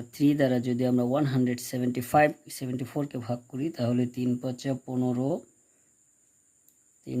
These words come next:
পাঁচা পনেরো থাকবে টু, ফোর টোয়েন্টি ফোর, অর্থাৎ তিন আষ্টে চব্বিশ,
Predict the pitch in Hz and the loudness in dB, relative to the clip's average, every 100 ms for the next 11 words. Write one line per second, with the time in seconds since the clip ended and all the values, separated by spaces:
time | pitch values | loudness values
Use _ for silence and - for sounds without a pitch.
0 | 123 127 123 131 127 127 127 123 127 123 | -2 -4 -2 -4 -2 0 0 -2 -4 -2
1 | 127 123 - 143 147 147 143 - 127 123 | -2 -4 -2 2 4 2 -2 -6 -2 0
2 | 123 123 123 120 123 - 143 120 123 151 | 0 -2 -4 -2 0 4 4 2 -4 -8
3 | - 127 127 120 - 190 - _ _ _ | -8 -4 -2 -4 -8 -10 -12 _ _ _
4 | _ - 139 123 127 117 90 82 - | _ -4 0 0 0 -2 -4 -14 -14